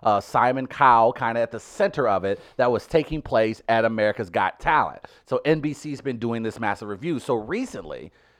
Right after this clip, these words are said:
Terry Crews appeared on the Today Show,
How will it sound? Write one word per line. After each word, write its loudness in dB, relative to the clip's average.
Terry -2
Crews -6
appeared -6
on 0
the -8
Today -2
Show, -10